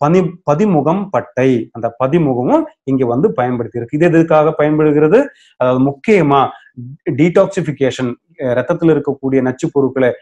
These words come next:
வெளியேற்றுவதற்கும், நம்முடைய வளர்ச்சிதை மாற்றம்னு சொன்ன மெட்டபாலிசத்தை சரி செய்வதற்கு, அதே போல இந்த பூச்சிகள்னால வள-, வரக்கூடிய அலர்ஜி, பூச்சிக்கடி வந்துருச்சு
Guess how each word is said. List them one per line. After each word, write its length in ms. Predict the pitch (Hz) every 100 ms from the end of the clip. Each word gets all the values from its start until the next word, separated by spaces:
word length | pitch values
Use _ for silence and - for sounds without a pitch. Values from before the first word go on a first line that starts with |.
| _ 127
வெளியேற்றுவதற்கும், 800 | 139 151 151 151 147 143 220 220 - _
நம்முடைய 540 | 143 139 135 123 - -
வளர்ச்சிதை 560 | 127 160 202 - 190 185
மாற்றம்னு 440 | 151 147 147 143
சொன்ன 300 | 139 131 131
மெட்டபாலிசத்தை 920 | 123 147 - 240 196 156 - - 131 -
சரி 240 | - 143
செய்வதற்கு, 680 | 135 151 147 151 - 226 240 _ -
அதே 240 | 127 139
போல 360 | 139 135 143 147 -
இந்த 180 | - 131 -
பூச்சிகள்னால 720 | 247 269 240 214 170 156 147
வள-, 240 | 131 131 -
வரக்கூடிய 680 | 139 131 127 131 131 123 - _ 123
அலர்ஜி, 400 | 139 156 165 - -
பூச்சிக்கடி 440 | 175 175 156 147
வந்துருச்சு 520 | 139 135 127 127 139